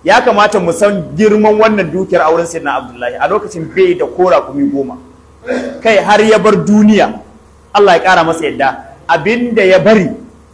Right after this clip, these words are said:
raƙumi ƙwara biyar. Shi ne dukiyar shi kaf. Sai aka ce masa, "Zo ga raƙumi ɗari, ka yi wani aikin da shi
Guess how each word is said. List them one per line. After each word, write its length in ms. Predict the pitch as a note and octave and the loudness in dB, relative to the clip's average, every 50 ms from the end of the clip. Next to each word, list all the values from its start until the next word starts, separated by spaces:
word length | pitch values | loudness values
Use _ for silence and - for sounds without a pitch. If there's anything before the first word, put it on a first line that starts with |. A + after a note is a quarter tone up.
| _ _ _ _ _ _ _ _ _ _ _ _ _ D3 | _ _ _ _ _ _ _ _ _ _ _ _ _ -2
raƙumi 460 | D#3+ E3 E3 E3+ G#3 G3 G3+ G#3 G#3 G3+ | 0 2 2 2 0 -2 -2 -2 0 0
ƙwara 280 | F#3 D#3 D3+ D#3 D3+ | 2 2 4 2 2
biyar. 280 | C#3 B2 B2+ B2 B2+ - - - - - - - _ _ _ _ _ _ _ _ _ _ | 0 -2 -4 -4 -6 -6 -10 -16 -18 -20 -20 -20 _ _ _ _ _ _ _ _ _ _
Shi 160 | - - G#3 | -8 -6 -4
ne 80 | G3 F3+ | -2 -2
dukiyar 340 | C#3+ D#3 F3+ E3+ - E3 D#3+ | -2 -4 -6 -6 -6 -6 -6
shi 100 | E3 D#3+ - | -6 -2 -2
kaf. 140 | D3+ C#3 - - - - - - - - - - _ _ _ _ _ _ _ _ _ _ _ _ _ _ _ _ | -2 -2 -2 -6 -14 -18 -20 -20 -20 -20 -20 -20 _ _ _ _ _ _ _ _ _ _ _ _ _ _ _ _
Sai 200 | - - - A3+ | -10 -2 0 2
aka 280 | B3 - - A#3 B3+ A#3 | 2 2 2 0 0 0
ce 120 | B3 B3 G#3+ | 2 0 2
masa, 280 | G#3 G#3+ G#3 G#3 G3 | 2 0 0 -2 -4
"Zo 380 | E3+ C#3+ F3 A#3 B3 A#3+ A#3 A#3+ | -2 0 4 4 6 6 6 4
ga 200 | A3 G#3 G3 F3+ F3 | 4 4 4 4 4
raƙumi 640 | E3+ E3 E3 D#3+ - G#3+ G#3 G#3+ A3 A3+ A3 A3+ - | 4 2 0 0 -2 -4 -2 -2 -2 -2 -4 -2 0
ɗari, 320 | F#3+ F3+ F3+ F#3+ F#3 F3 - - - - - _ _ _ _ _ _ _ _ _ | 0 2 2 2 0 -2 -4 -10 -16 -20 -20 _ _ _ _ _ _ _ _ _
ka 100 | - G#3 F#3+ | 0 2 2
yi 120 | G3 A3+ A#3+ | 2 4 4
wani 260 | B3 B3+ B3+ B3 B3+ B3+ B3+ B3+ | 4 4 4 4 2 0 0 2
aikin 480 | C#4 C#4 D4+ C4+ - C4+ B3 A3 F#3+ E3+ | 2 2 2 0 -2 -2 -2 -2 0 0
da 80 | F#3+ F3 | -2 -2
shi 480 | - - C4+ C#4 C#4+ D4 C#4 C#4 - | -2 -2 0 2 2 2 0 -4 -10